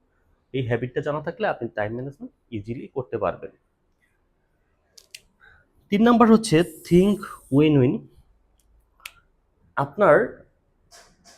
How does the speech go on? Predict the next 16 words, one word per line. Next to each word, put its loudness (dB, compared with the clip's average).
আমাদের 2
যে 2
সমস্যাটা -6
হচ্ছে, -10
আমরা -8
সবসময় -4
চিন্তা -4
করি -4
যে -2
উইন 4
উইন 0
সিচুয়েশন, -10
মানে -10
আমরা -4
সবসময় -6
চাই -4